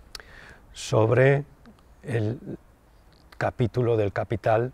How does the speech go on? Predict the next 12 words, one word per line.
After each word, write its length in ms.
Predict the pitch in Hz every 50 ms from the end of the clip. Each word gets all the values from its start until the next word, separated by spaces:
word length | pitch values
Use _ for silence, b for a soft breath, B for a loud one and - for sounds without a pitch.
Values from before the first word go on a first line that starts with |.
| - -
que 140 | - - 117
Marx 280 | 95 98 104 101 101 -
dedicó 560 | 117 104 107 98 - - 117 110 127 - - -
al 160 | 117 110 104
proceso 440 | - 113 101 90 - 104 - 123 113
de 80 | 104
acumulación 560 | 107 - - 110 104 104 95 87 - - 110 104
originaria, 680 | 113 110 117 - - 131 117 110 107 110 117 123 B B B B B B B B B -
que 120 | - 123
nos 160 | 120 135 -
servirá 360 | - 143 113 107 110 110 120
también 500 | - - 123 123 113 107 104 104 110 117